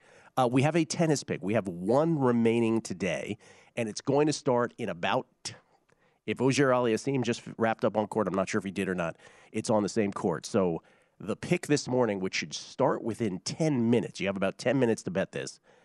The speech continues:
Once again this morning, Danielle freaking Collins. Danielle Collins, I got her at plus one thirty-one last night against Amanda Anisimova, who has been playing great on clay.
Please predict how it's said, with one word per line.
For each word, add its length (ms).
Once 440
again 320
this 180
morning, 420
Danielle 800
freaking 580
Collins. 600
Danielle 320
Collins, 340
I 100
got 120
her 80
at 140
plus 200
one 200
thirty-one 640
last 260
night 140
against 440
Amanda 420
Anisimova, 680
who 120
has 100
been 160
playing 260
great 320
on 160
clay. 400